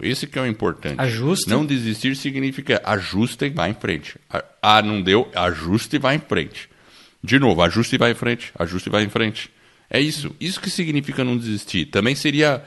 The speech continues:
Speaker 1: burrice você ficar tentando sempre a mesma estratégia. "Não, eu não desisto nunca, vou ficar aqui." E você tá fazendo a mesma estratégia. Não adianta. Veja lá,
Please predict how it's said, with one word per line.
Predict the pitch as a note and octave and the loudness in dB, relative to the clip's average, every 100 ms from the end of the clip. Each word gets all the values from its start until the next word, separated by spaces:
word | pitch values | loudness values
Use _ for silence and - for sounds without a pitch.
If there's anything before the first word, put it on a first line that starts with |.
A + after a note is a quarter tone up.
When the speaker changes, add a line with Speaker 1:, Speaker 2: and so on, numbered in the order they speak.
| - - _ | -16 -20 _
Speaker 1:
burrice | G#2+ D3 C#3+ C#3+ E3+ - F3+ | -2 -2 0 0 0 -4 -4
você | D#3+ D3+ D3+ | -4 0 0
ficar | D3+ D3 D3 D3 | 0 -2 0 0
tentando | - C#3 - C#3 C#3+ | 0 -4 0 -2 0
sempre | E3+ F3+ F3+ | -2 -2 -2
a | |
mesma | F3 E3 | -2 -4
estratégia. | - E3+ - F2 - | -4 -6 -2 -4 -2
"Não, | C#3 D3 | 0 0
eu | F#3 | 0
não | F#3+ | -2
desisto | F#3+ A3+ - A3+ | -2 -2 -2 -2
nunca, | A#3+ A3 - G#2+ D#2+ | 0 -2 0 0 0
vou | D3 | -6
ficar | - - | -6 -6
aqui." | F3+ - F#3 A2+ - _ - | -4 -2 -2 -4 -8 _ -8
E | A2 B2+ D#3 G#3+ A3 | -4 -2 -2 -6 -6
você | - - | -6 -4
tá | F3+ | -4
fazendo | F3+ F#3 F#3+ | -4 -2 -2
a | F#3+ | 0
mesma | F#3+ F#3+ | -2 -4
estratégia. | F#3 G3 G3 F#3 D#3 F#2+ E2+ - - - - _ - | -4 -4 -2 -2 -2 -4 -10 -14 -20 -20 -20 _ -2
Não | G2+ | 0
adianta. | E3 F3 D#3+ A#2+ D#2 | 2 6 4 4 0
Veja | G#2+ A#2+ A2+ | 0 2 2
lá, | F2 | 2